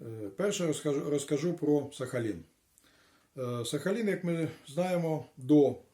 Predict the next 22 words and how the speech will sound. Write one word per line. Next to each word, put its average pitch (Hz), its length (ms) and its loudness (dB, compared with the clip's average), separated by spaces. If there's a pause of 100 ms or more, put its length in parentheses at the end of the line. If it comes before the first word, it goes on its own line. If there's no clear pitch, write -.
(120)
Другої 123 500 -2
світової 120 600 -6 (160)
війни, 185 340 -2 (580)
е, 127 220 -4
був 151 300 2
поділений 123 480 0
навпіл. 180 500 -2 (920)
Е, 131 540 -2 (600)
північна 147 460 0
частина 127 540 -2
була 117 460 -6 (320)
совєтська, 190 720 0 (520)
е, 131 220 -4
південна 143 500 0
була 127 420 -2 (100)
японська. 101 580 -10 (920)
Е, 120 260 -6
на 147 100 -4
північному, 175 1000 0
на 151 80 -2
північному 151 640 0
Сахаліні 180 760 -2